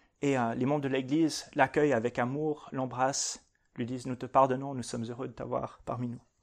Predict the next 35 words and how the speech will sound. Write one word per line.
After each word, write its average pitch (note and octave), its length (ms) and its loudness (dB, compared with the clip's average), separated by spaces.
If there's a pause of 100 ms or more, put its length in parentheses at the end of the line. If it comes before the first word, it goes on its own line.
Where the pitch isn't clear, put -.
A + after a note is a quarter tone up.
(340)
Et D#3 60 8
au D#3 80 10
mois D#3+ 160 6
de, D3 200 6
de C#3 140 4
juillet, C#3+ 360 6
donc A#2+ 180 -4
le C3+ 80 -2
mois C#3 140 -2
passé, C3 260 -2
il E3+ 80 2
a C3+ 60 4
été C3 180 -2
baptisé B2 500 -2 (720)
en C#3 80 -2
Christ - 540 -4 (140)
et B2+ 80 -4
il A#2 60 -4
a A#2+ 80 -2
complètement C#3 440 -4
changé B2+ 280 -6
sa B2+ 200 -6
vie. B2+ 120 -12 (380)
Et D3+ 60 4
ce F3+ 100 8
qui E3 140 4
est D3+ 40 8
fascinant, F#3 440 4
c'est C3+ 160 2
que C#3+ 80 -2
maintenant, D#3 440 4
un C#3+ 80 4
mois D3 180 4
plus - 140 0
tard, G#3 320 8